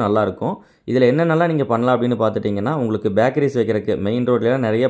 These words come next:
பார்த்துருப்பீங்க. இங்க கஸ்தூரி பேக்கரி இருக்கு, எம் டி எஸ் பேக்கரி, இந்த மாதிரி நல்லா பேக்கரிஸ் வைக்கிறதுக்கு நல்லா இருக்கும். ஏன்னா பதினஞ்சு சென்ட் இருக்குங்க. பேக்கரிஸ், அது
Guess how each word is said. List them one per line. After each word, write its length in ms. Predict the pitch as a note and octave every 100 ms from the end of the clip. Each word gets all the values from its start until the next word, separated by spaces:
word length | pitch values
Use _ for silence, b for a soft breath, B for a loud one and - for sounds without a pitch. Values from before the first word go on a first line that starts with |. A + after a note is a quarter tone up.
| A2
பார்த்துருப்பீங்க. 480 | A2 A#2 A2 G#2+ G#2
இங்க 100 | G#2 G2+
கஸ்தூரி 320 | G2+ A#2+ A2+ A2
பேக்கரி 240 | G#2+ G#2
இருக்கு, 160 | G2+ G#2+ G#2+
எம் 100 | G#2+
டி 60 | A2
எஸ் 120 | G#2
பேக்கரி, 300 | G2+ G2+ A2 B B B -
இந்த 160 | G#2+ A2+
மாதிரி 160 | C3+ B2+
நல்லா 160 | A#2+ A#2
பேக்கரிஸ் 360 | A2 A2+ A#2 A2+
வைக்கிறதுக்கு 340 | A2 G#2 A#2 G#2+
நல்லா 140 | G2+
இருக்கும். 60 | G2 G2+
ஏன்னா 100 | A#2+ G#2+
பதினஞ்சு 340 | A2+ C3+ A2+
சென்ட் 200 | B2+ B2+
இருக்குங்க. 320 | A#2 G#2+ G#2 D#3 - B B _
பேக்கரிஸ், 440 | G2 A2 G#2+ G#2+
அது 100 | A2